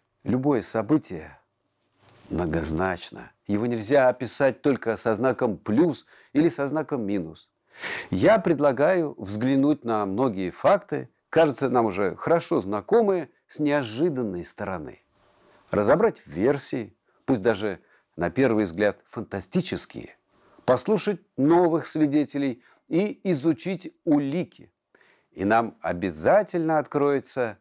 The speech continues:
неизвестное об уже известном. И картина события из плоской превратится в объемную и многоцветную. Давайте вместе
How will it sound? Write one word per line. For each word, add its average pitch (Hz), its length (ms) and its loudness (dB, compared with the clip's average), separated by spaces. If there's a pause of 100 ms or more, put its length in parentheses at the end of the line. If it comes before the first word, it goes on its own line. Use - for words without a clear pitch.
(160)
неизвестное 107 920 -2 (380)
об 90 180 -2
уже 147 240 0
известном. 151 560 -2 (560)
И 143 240 4
картина 135 560 -4
события 104 560 -6
из 98 140 -10
плоской 185 680 -2 (440)
превратится 117 840 -2 (180)
в 151 140 -6
объемную 151 880 0 (320)
и 156 400 0
многоцветную. 98 1040 -6 (1120)
Давайте 180 720 2
вместе 120 800 -6